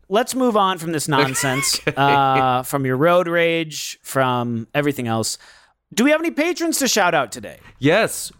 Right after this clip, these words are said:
Speaker 2: we have a spectacular, I, see, a, a
Speaker 1: Ooh.
Speaker 2: while back you wanted me to start asking the question, "Kiss upon the brow," or what was the, what was the other option?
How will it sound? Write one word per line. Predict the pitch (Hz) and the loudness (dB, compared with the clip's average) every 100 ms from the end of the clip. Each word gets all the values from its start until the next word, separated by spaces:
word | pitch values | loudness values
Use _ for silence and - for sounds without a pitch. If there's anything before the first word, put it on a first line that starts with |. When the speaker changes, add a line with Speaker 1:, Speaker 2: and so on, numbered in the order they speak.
| - | -2
Speaker 2:
we | 135 185 202 | 0 2 0
have | 175 151 135 135 147 - _ _ _ 135 | 0 0 2 0 -4 -10 _ _ _ -14
a | |
spectacular, | - 143 135 - - 160 196 - 160 127 117 110 - | -4 -4 -4 -14 -4 -4 -4 -4 -2 0 0 -2 -4
I, | 117 - _ _ _ - 349 | -4 -4 _ _ _ -2 2
see, | 370 370 359 359 | 4 4 4 2
a, | 339 | 4
a | 320 | 4
Speaker 1:
Ooh. | 311 | 4
Speaker 2:
while | 143 160 170 | 4 2 2
back | 143 123 127 127 | 0 0 -2 -4
you | 120 | 0
wanted | 117 117 | 0 0
me | 113 | 0
to | 101 | -2
start | - 110 | -2 0
asking | 92 101 107 | 0 -2 -4
the | 98 | -2
question, | 107 98 104 | -2 -2 -4
"Kiss | - 107 107 | -4 -6 -6
upon | - 107 | -2 -2
the | 101 | 0
brow," | 90 95 95 95 | 0 0 2 0
or | - 90 85 85 | -2 -2 -2 -2
what | 107 | -2
was | 113 | -2
the, | 104 | -4
what | 107 | -2
was | 110 110 | -2 0
the | 101 | 0
other | 101 | 0
option? | 104 104 - 110 | 0 -2 -6 -8